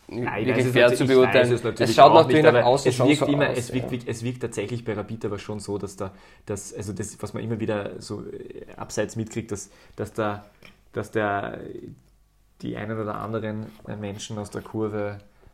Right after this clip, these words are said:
Speaker 1: äh, mehr Einfluss haben als
Speaker 2: Die einzige Frage, die sich jetzt noch für mir, für mich stellt,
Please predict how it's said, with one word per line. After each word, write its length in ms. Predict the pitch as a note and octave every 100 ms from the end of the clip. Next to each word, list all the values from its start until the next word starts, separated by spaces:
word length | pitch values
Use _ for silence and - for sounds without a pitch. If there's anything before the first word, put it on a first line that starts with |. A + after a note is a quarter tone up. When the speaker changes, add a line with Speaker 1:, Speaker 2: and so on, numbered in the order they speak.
| _ -
Speaker 1:
äh, 180 | A2 G#2
mehr 300 | G2 G#2 B2
Einfluss 460 | A#2 B2 B2 A2+ A2+
haben 420 | G2 G#2 A2+ G#2
als 500 | G2+ G2+ - - - - _ -
Speaker 2:
Die 80 | A#2+
einzige 480 | G2+ D3 - C#3+ C#3+
Frage, 360 | - B2 C3 C#3
die 80 |
sich 100 | C3
jetzt 220 | C3+ B2+ C#3
noch 100 | B2+
für 140 | C3
mir, 180 | B2+ B2+
für 400 | - - - B2+
mich 240 | B2 B2+
stellt, 480 | - A2 B2 E3+